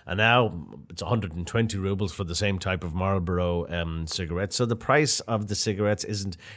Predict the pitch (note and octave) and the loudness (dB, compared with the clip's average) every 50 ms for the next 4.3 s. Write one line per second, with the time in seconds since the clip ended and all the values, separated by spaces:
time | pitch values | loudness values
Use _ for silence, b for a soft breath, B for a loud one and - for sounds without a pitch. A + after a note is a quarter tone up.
0 | B B - D3+ E3 A#3+ D4+ D#4+ A#3 - D#3+ E3+ D3+ - C#3+ C3 C3 B2+ - - | B B 4 6 6 8 8 6 6 8 8 8 8 8 8 8 8 6 6 4
1 | G2+ A2+ G#2+ F#2 G2 G#2+ - - E2+ D#2+ - A#2+ A#2+ G#2+ G#2 - F#2+ F2 - - | 2 2 2 4 4 2 2 2 -4 0 2 2 2 2 0 -2 -2 -4 -2 2
2 | - D3+ D#3 D#3 C#3 C#3 C#3+ C3 A2 A#2 F#2 F#2+ F2+ - F#2 - B2+ A2 G#2 A2 | 6 8 8 8 8 6 2 2 2 2 0 0 0 0 0 2 4 4 4 4
3 | F#2+ G2+ F2+ F#2 F#2+ E2 - - G2+ G2 G2 F#2 F#2+ F#2 - E2+ - - A2+ A#2 | 2 2 2 0 -2 -4 -2 0 2 2 2 2 0 -2 -2 0 0 4 4 6
4 | B2+ B2 B2 B2+ A#2+ | 6 6 6 4 2